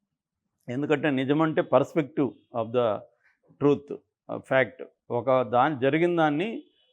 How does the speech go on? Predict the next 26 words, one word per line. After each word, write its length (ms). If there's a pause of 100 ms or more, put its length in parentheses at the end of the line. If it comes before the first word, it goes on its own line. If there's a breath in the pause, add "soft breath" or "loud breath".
(200)
ఆ, 180
ఒకరు 840
ఒక 320
point 260
of 160
వ్యూలో 240
చూసి 460
ఒకటి 360
నిజమని 440
చెప్తారు, 520
రివర్స్‌లో 540
ఇంకొకరు 520
అదే 240
నిజమని 440
చెప్తుంటారు. 500 (600)
కాబట్టి 280
ఏది, 680 (280)
ఆ, 40 (240)
ఆబ్జెక్టివ్ 600
ట్రూత్ 280
అనేది 240
ఎవరు 220
చెప్పలేరు. 680 (840)
కా-, 380
నా 180
version 300